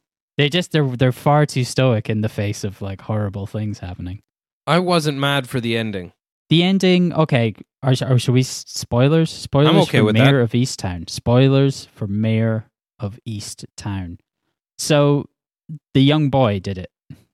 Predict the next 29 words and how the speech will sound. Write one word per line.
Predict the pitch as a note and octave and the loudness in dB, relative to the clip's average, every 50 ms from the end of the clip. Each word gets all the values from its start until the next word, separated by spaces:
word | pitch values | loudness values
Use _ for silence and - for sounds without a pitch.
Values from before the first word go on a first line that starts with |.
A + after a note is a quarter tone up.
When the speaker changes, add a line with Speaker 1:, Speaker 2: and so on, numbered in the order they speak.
| _ _ | _ _
Speaker 1:
the | - A#2 | -8 -8
son, | - - C3+ G2+ E2+ E2 E2 F#2+ - - - | -2 -2 -2 -2 -2 -6 -10 -14 -18 -8 -4
and | B2 A#2 A2 | -2 -2 0
then | G#2 G#2 | 0 0
Speaker 2:
Yeah. | C3 B2+ A2+ | 0 0 0
Speaker 1:
they | G#2 G#2 | -2 -2
covered | - - G#2+ G2+ G2+ | -4 -4 -4 -4 -6
it | F#2 | -8
up. | G2 F#2 E2+ - - - _ _ | -8 -10 -12 -14 -20 -20 _ _
That's | A2+ A2+ A#2 - | -4 -4 -2 0
what | C3 | 0
you're | A#2+ A#2 | 0 0
talking | - B2 A#2+ - B2 A#2+ | 0 -2 0 0 -2 -2
about? | A#2+ C3 B2+ C3 - _ - | -2 -2 -4 -6 -8 _ -4
Speaker 2:
Hmm. | D3+ C3+ A#2 G2 G2+ - _ _ _ _ _ _ _ _ | -2 -2 -2 -2 -6 -12 _ _ _ _ _ _ _ _
Speaker 1:
Uh, | - G#3+ A#3 A#3 A#3 A#3 G3+ F3 - | 0 0 2 4 4 2 2 0 -2
I | E3 | -6
feel | D3 - A#3 C4+ D#4 | -2 2 2 4 4
like | D#4+ D4+ - - | 2 2 2 0
I've | D#3 C#3 | -2 -2
seen | - - E3 D#3+ D3+ | -2 0 2 4 4
that | C3+ B2+ B2+ | 4 4 4
in | B2 A#2 | 2 2
something | - - B2+ B2 - A2 A2 B2 | 2 2 0 0 0 0 2 4
else. | C#3 C3 A2 G2+ - - - - | 4 2 2 -2 -6 -12 -8 -4
I | C3+ C3+ | -2 0
don't | B2 - D3+ D#3+ D3+ | 0 2 0 2 2
know | C#3+ C#3+ | 2 2
what, | C3+ B2 A#2 C3 D3+ E3+ - | 4 4 4 4 2 2 0